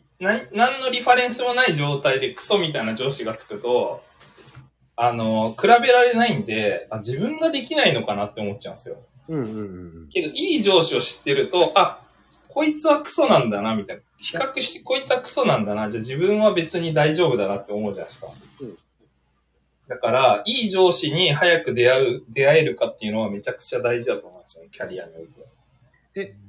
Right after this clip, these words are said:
Speaker 2: それでいくと、なんか今回昨日話してたオーケー君と、あの、ちくわさんの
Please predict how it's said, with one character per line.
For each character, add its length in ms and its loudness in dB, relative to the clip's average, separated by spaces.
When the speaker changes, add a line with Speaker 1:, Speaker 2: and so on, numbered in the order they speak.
Speaker 2:
そ 240 -8
れ 100 -6
で 100 -6
い 80 -10
く 80 -20
と、 400 -6
な 120 -8
ん 20 -10
か 240 -10
今 180 -4
回 160 -10
昨 120 -18
日 80 -4
話 420 -6
し 40 -14
て 100 -12
た 340 -6
オ 160 -2
ー 40 -12
ケ 140 -6
ー 60 -14
君 240 -14
と、 440 -6
あ 60 -10
の、 440 -8
ち 100 -18
く 120 -14
わ 100 -6
さ 200 -8
ん 100 -10
の 220 -4